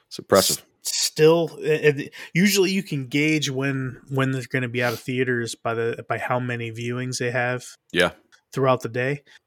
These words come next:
Speaker 2: And there's still, like, five or six of them up here
Speaker 1: Yeah,
Speaker 2: in
Speaker 1: I was gonna say
Speaker 2: Cinemark,
Speaker 1: Cinemark
Speaker 2: so
Speaker 1: by us still has it.
Speaker 2: it's still, it's still probably gonna be in the theaters for at least another month.
Speaker 1: That's wild. Probably until it comes out. April,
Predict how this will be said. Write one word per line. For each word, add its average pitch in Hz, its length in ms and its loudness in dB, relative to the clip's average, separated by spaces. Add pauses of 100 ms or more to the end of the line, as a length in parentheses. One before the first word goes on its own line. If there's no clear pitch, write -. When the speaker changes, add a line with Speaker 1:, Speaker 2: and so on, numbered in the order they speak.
(160)
Speaker 2:
And 135 100 -4
there's 143 200 2
still, 151 420 4
like, 123 220 -2
five 127 380 0
or 110 40 -8
six - 380 -2
of 117 80 -6
them 113 240 -8 (120)
up - 140 -8
here 113 300 -6 (840)
Speaker 1:
Yeah, 82 80 0
Speaker 2:
in - 40 2
Speaker 1:
I - 20 2
was 98 160 -4
gonna 120 120 0
say 113 140 4
Speaker 2:
Cinemark, 101 400 4
Speaker 1:
Cinemark 90 80 -4
Speaker 2:
so - 40 -14 (140)
Speaker 1:
by 95 160 8
us 104 120 2
still 80 200 -2
has 82 200 0
it. - 60 -6 (280)
Speaker 2:
it's 139 200 0
still, 143 420 6
it's 131 200 -4
still 160 220 4
probably 131 360 2
gonna 123 140 -2
be 120 140 -2
in 117 80 -4
the 107 60 -10
theaters 117 340 -6
for - 160 -10
at 113 80 -8
least 123 240 -6
another 107 240 -10
month. 107 340 -10 (200)
Speaker 1:
That's - 160 -14
wild. 67 420 -4 (180)
Probably 127 360 8
until 98 240 4
it 90 60 4
comes 87 220 -2
out. 76 340 0
April, 95 280 -6